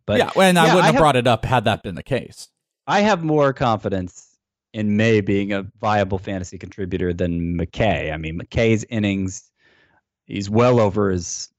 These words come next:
Speaker 1: high, career high in inning. I mean, I'm setting a new career high, obviously.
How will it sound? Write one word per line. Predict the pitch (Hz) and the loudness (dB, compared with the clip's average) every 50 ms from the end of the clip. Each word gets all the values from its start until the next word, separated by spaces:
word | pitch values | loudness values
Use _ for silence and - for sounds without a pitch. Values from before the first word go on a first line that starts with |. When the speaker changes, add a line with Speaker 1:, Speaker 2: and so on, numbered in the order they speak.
| _ _ - | _ _ -8
Speaker 1:
high, | - 123 113 98 85 85 85 85 | -4 -2 -2 0 -2 -4 -6 -10
career | - 95 92 101 98 | -8 -4 -2 0 0
high | 95 113 107 101 | 2 2 0 0
in | 95 92 | 0 0
inning. | 104 104 90 82 87 | -2 -4 -6 -8 -10
I | |
mean, | 82 82 85 | -12 -14 -14
I'm | 90 92 - _ | -14 -14 -14 _
setting | - - 101 92 90 | -8 -6 -6 -4 -2
a | 85 | 0
new | 95 117 113 | 0 0 0
career | 117 - 95 92 87 | 0 -2 -4 -4 -4
high, | 87 82 78 76 82 | -6 -6 -6 -6 -6
obviously. | 92 - - - 90 92 - - 80 85 101 | -6 -6 -8 -10 -14 -12 -12 -10 -10 -10 -10